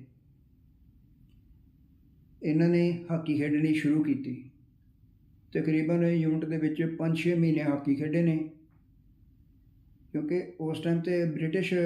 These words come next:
ਇੰਡੀਅਨ ਆਰਮੀ ਸੀਗੀ, ਬ੍ਰਿਟਿਸ਼ਾਂ ਦੀ ਇੱਕ ਟੀਮ ਸੀਗੀ ਫੌਜ ਦੀ ਜਿਹੜੀ ਹਾਕੀ ਦੀ ਸੀਗੀ। ਔਰ ਇਹਨਾਂ ਪੰਜਾਂ ਛੇ ਮਹੀਨਿਆਂ ਦੇ ਵਿੱਚ ਹੀ ਉੱਨੀ ਸੌ ਛੱਬੀ ਦੇ ਵਿੱਚ ਹੀ ਇਹ ਫੌਜ ਦੀ ਟੀਮ ਦੇ ਵਿੱਚ,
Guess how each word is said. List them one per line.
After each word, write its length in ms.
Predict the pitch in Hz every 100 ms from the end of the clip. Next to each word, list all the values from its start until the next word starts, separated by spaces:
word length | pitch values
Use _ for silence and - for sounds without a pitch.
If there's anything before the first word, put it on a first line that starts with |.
| 170 170 - -
ਇੰਡੀਅਨ 300 | 165 151 156
ਆਰਮੀ 320 | 139 139 151
ਸੀਗੀ, 420 | 151 156 165 165
ਬ੍ਰਿਟਿਸ਼ਾਂ 500 | 165 147 151 156 160
ਦੀ 460 | 151 156 151 156 165 - _ _ _ - - - - -
ਇੱਕ 220 | 143 143 147 143 135 - - - -
ਟੀਮ 240 | 160 156
ਸੀਗੀ 440 | 156 147 143 147 147
ਫੌਜ 320 | 139 135 131
ਦੀ 440 | 147 147 - - - - - _ _ -
ਜਿਹੜੀ 280 | 147 151 147
ਹਾਕੀ 300 | 135 143 135
ਦੀ 140 | 127
ਸੀਗੀ। 360 | 127 139 127 127 - - _ - - - - - -
ਔਰ 140 | 147 165 160
ਇਹਨਾਂ 200 | 180 185
ਪੰਜਾਂ 360 | 170 175 175 180
ਛੇ 220 | 175 175
ਮਹੀਨਿਆਂ 360 | 175 156 143
ਦੇ 120 | 147 160
ਵਿੱਚ 320 | 151 151 160
ਹੀ 360 | 170 165 170 190
ਉੱਨੀ 220 | 160 156
ਸੌ 160 | 165 160 -
ਛੱਬੀ 300 | 147 147 170
ਦੇ 120 | 170
ਵਿੱਚ 280 | 160 151 165
ਹੀ 80 |
ਇਹ 180 | 165 170
ਫੌਜ 360 | 160 147 139 139
ਦੀ 220 | 156 156
ਟੀਮ 300 | 151 147 143
ਦੇ 140 | 151
ਵਿੱਚ, 420 | 151 151 151 170